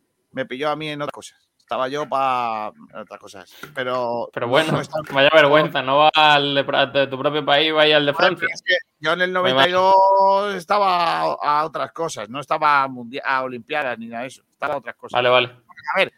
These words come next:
Speaker 1: estaba a Olimpiadas. Yo siempre soy de los que me, me veo todo lo que puedo, pero no, no había, a ver, no había pensado en plantarme en Barcelona a ver las Olimpiadas, sinceramente. Eh, por lo que sea. Eh, a lo que hay.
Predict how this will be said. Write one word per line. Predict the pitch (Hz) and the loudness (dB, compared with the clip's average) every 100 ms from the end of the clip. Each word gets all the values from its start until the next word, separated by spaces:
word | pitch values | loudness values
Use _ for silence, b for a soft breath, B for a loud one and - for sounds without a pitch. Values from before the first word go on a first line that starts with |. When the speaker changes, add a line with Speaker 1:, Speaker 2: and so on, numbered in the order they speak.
| _ _ | _ _
Speaker 1:
estaba | - 165 190 | -4 0 2
a | |
Olimpiadas. | 190 147 165 190 | 0 -2 -2 -2
Yo | 143 147 | -4 -8
siempre | 165 165 | -10 -10
soy | 151 156 | -10 -8
de | 156 | -8
los | 151 | -8
que | 151 | -8
me, | 135 131 117 | -6 -6 -6
me | 120 120 | -8 -6
veo | 139 | -6
todo | 123 151 135 | -6 -6 -6
lo | 120 | -8
que | |
puedo, | 107 156 120 - _ _ | -8 -8 -8 -12 _ _
pero | 113 110 | -12 -10
no, | 107 127 139 127 | -10 -8 -8 -8
no | 127 135 | -8 -8
había, | 135 147 139 _ _ - | -6 -8 -10 _ _ -18
a | 95 | -10
ver, | 123 113 85 _ | -8 -8 -12 _
no | 101 117 | -8 -8
había | 120 127 | -6 -8
pensado | 123 113 123 | -10 -4 -4
en | 135 127 | -4 -10
plantarme | 117 120 113 113 | -10 -8 -8 -8
en | 110 | -8
Barcelona | 110 104 107 | -10 -10 -8
a | 107 | -8
ver | 101 | -10
las | 98 98 | -10 -10
Olimpiadas, | 98 135 120 - _ | -10 -10 -10 -12 _
sinceramente. | - 95 98 131 - _ _ _ _ _ _ - | -20 -14 -10 -10 -14 _ _ _ _ _ _ -8
Eh, | 110 107 107 104 | -4 -2 -2 -4
por | 107 | -6
lo | |
que | 113 | -6
sea. | 143 - _ _ _ _ _ _ _ | -10 -12 _ _ _ _ _ _ _
Eh, | - 50 50 50 - - | -20 -18 -18 -18 -20 -16
a | 87 | -14
lo | 98 | -10
que | 104 | -8
hay. | 107 | -8